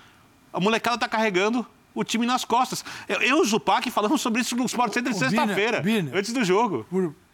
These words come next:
Speaker 2: a gente entendendo as circunstâncias, a, as peculiaridades do calendário. Então, precisa entender isso.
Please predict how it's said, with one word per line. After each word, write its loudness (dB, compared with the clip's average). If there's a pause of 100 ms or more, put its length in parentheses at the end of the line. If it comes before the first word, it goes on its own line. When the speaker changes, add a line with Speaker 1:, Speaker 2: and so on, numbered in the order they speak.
(280)
Speaker 2:
a -16
gente -4
entendendo -2
as -4
circunstâncias, -8 (200)
a, -14
as -10
peculiaridades -4
do -6
calendário. -6
Então, -12
precisa -6
entender -2
isso. -10